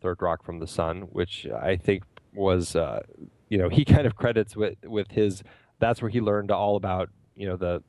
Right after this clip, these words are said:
the comedy, the, the pratfalls and all of that, like his spit take that he does in this, all of that kind of physical comedy came from Third Rock from the Sun. And he's working with pros in that one, so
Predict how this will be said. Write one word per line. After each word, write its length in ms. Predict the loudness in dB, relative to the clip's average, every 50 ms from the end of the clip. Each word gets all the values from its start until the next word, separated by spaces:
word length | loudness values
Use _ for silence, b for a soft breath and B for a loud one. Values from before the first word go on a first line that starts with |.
| _ _ _ _ -4
the 200 | -4 -4 -4 -4 _
comedy, 580 | 0 2 4 4 4 4 2 2 2 0 -2 -2
the, 300 | -2 -2 -2 -2 -4 -8 -8
the 220 | -6 -4 -4 -4 -4 -4
pratfalls 760 | -4 -2 -2 -2 -4 -4 -2 -2 0 0 0 -2 -4 -6 -10
and 180 | -12 -12 -10
all 220 | -6 -2 0 0 0
of 80 | 0
that, 180 | -2 -2 -2 -2
like 180 | -2 -4 -6 -6
his 140 | -10 -10 -10
spit 280 | -8 -4 -4 -4 -4 -2
take 280 | -2 -2 -2 -2 -4
that 120 | -6 -4 -4
he 80 | -4 -2
does 220 | 0 0 0 -2
in 100 | -4 -6
this, 160 | -4 -6 -6 -8 B B B B B B
all 280 | 0 2 4 4 4 4
of 120 | 2 2
that 280 | 0 0 0 -2 -4 -6
kind 160 | -6 -8 -8
of 60 | -6 -2
physical 360 | -2 -2 -2 -2 -4 -6 -6
comedy 380 | -4 -4 -4 -4 -4 -6 -8 -10
came 240 | -10 -10 -10 -10 -10
from 160 | -12 -18 -12
Third 240 | -8 -6 -6 -4 -4
Rock 220 | -4 -4 -4 -6
from 120 | -10 -16 -14
the 80 | -12
Sun. 280 | -8 -8 -6 -6 -8 -10 B B B B B B -6
And 120 | -4 -2 -2
he's 140 | -4 -4 -2
working 280 | -2 -2 -2 -2 -4
with 180 | -6 -6 -8 -4
pros 320 | 0 2 2 2 2 0 -2
in 60 | -2
that 160 | -2 -2 -2
one, 160 | -4 -8 -12
so 300 | -10 -8 -8 -8 -10 -12